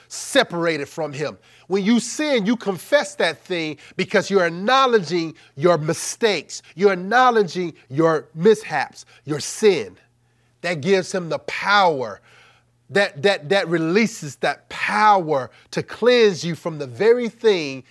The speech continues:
that made you s-, break out of fellowship with God. So speak from a place of righteousness. Pray from a place of righteousness.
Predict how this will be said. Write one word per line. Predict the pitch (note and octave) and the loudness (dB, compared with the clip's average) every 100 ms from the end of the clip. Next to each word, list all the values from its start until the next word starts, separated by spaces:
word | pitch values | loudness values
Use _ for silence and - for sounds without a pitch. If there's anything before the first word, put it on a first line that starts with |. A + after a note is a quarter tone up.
| _ _ - | _ _ -12
that | D#3 | -10
made | C#3+ F3 F#3+ F3 C3+ | -4 0 0 0 -4
you | F3 | -8
s-, | D#3+ - - | -8 -14 -18
break | A#2 E3+ F#3+ F3+ | -10 -4 -4 -2
out | E3 D#3+ | -4 -4
of | C#3 | -6
fellowship | - D3+ C3+ - A#2+ | -10 -10 -10 -14 -16
with | A2+ G2+ | -18 -16
God. | A#2+ F#2+ - _ _ _ _ _ _ _ _ _ _ _ _ _ _ _ _ _ _ _ _ _ _ _ _ _ _ - | -16 -16 -20 _ _ _ _ _ _ _ _ _ _ _ _ _ _ _ _ _ _ _ _ _ _ _ _ _ _ -16
So | - F3+ C#3 | -4 -4 -4
speak | - - - - - - D4 A3 D3+ - - - _ | -10 -12 -12 -12 -12 -4 -2 -2 -4 -16 -20 -20 _
from | - F#3+ | -2 0
a | D#3 | 0
place | - G3+ D#3+ - | -4 -4 -4 -6
of | B2 | -8
righteousness. | C#3 C3+ - - - G2+ - - - - _ _ _ _ _ | -6 -6 -10 -16 -18 -20 -18 -18 -18 -20 _ _ _ _ _
Pray | - - C#4 D4 A3+ C3 A2 - _ _ | -10 2 4 4 2 -2 -8 -18 _ _
from | G3+ F3 | -2 -2
a | |
place | - G#3+ F3+ - | -2 -6 -6 -6
of | B2+ A2+ | -12 -6
righteousness. | C#3+ C3 - A2 A2+ G#2 - - - | -6 -6 -14 -18 -20 -20 -20 -20 -20